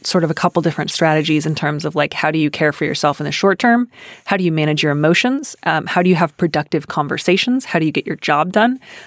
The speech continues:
Um, how do you seek to help people who are being actively persecuted?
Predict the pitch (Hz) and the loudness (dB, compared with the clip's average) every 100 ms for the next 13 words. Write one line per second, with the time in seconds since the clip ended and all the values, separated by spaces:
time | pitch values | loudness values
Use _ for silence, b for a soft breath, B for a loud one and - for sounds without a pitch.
0 | B 160 151 - - 170 165 165 160 151 | B -2 -2 -4 0 2 2 2 2 2
1 | 147 151 - - 190 - - 175 - 165 | 2 0 -4 -2 -2 0 0 0 0 -2
2 | - - 190 180 170 180 156 151 165 170 | -4 -4 0 0 2 2 2 2 0 2
3 | 160 165 175 175 180 - 190 190 202 180 | 2 2 0 -4 -4 0 2 2 0 0
4 | 196 208 202 202 202 | 0 2 4 4 2